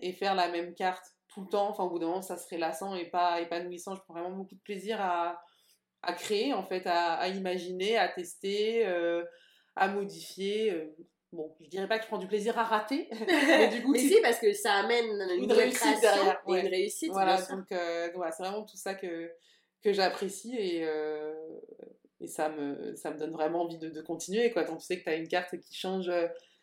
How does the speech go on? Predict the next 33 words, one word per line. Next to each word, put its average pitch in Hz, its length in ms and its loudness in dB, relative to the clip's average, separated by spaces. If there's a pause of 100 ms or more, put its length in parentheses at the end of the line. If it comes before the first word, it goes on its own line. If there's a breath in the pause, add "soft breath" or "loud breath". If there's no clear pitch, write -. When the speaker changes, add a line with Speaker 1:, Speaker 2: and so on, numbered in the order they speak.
(220 loud breath)
Speaker 1:
bon, 165 100 -2
là, 156 120 2
j'essaye 170 360 -2
quand 175 80 -4
même 170 180 -2
toutes, 185 240 -10
euh, 165 220 0
toutes - 200 -16
les 202 120 2
saisons 220 480 2 (320)
et 196 160 -2
tes 202 160 -2
cookies 202 340 -6
tous - 120 -8
les 190 140 6
mois, 226 220 10
donc 196 160 4
ça 175 100 2
te 175 100 0
laisse 175 140 0
quand 170 140 4
même, 190 220 0
euh, 165 260 2
l'occasion 175 460 0
de 175 120 -2
créer 202 540 2
Speaker 2:
Bien - 60 -6
Speaker 1:
régulièrement 185 540 4
Speaker 2:
sûr. 185 160 2
Speaker 1:
des - 20 -2
nouvelles 160 300 -2
choses, 190 380 -2
euh. 143 80 -4